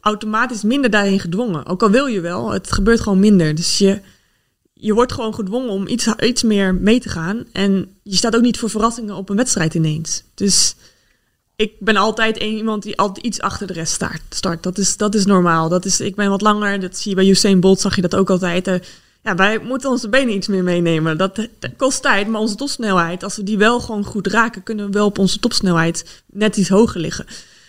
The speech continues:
Dus zo moet je het ook wel een beetje zien. Maar, eh, het moest wel beter dan de laatste paar wedstrijden. En je zag in Hengelo lukt het wel een keertje wel redelijk. Alleen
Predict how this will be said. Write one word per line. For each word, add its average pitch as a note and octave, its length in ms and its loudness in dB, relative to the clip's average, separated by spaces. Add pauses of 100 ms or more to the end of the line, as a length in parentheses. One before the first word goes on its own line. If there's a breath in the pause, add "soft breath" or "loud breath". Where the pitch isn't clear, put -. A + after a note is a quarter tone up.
(220 loud breath)
Dus F#3+ 160 -2
zo A#3 160 6
moet A#3 120 -2
je A#3+ 40 -10
het A3 100 -2
ook A3 60 -6
wel A3 80 -2
een G3+ 80 -2
beetje G#3+ 260 0
zien. C4 360 0
Maar, G3 260 2
eh, F#3 400 2
het G3+ 200 0
moest A3+ 240 6
wel G#3+ 160 0
beter G#3 280 -2
dan G#3+ 100 -4
de G#3+ 60 -4
laatste G#3 260 -4
paar G#3 100 0
wedstrijden. E3 500 0
En F3 160 0
je F3 60 0
zag F3+ 180 -2
in F#3+ 80 0
Hengelo F#3+ 360 4
lukt F#3+ 200 2
het F#3+ 100 -4
wel F#3+ 140 0
een F3 140 0
keertje F3+ 460 0
wel F#3 180 0
redelijk. F#3+ 640 -4
Alleen F3+ 400 2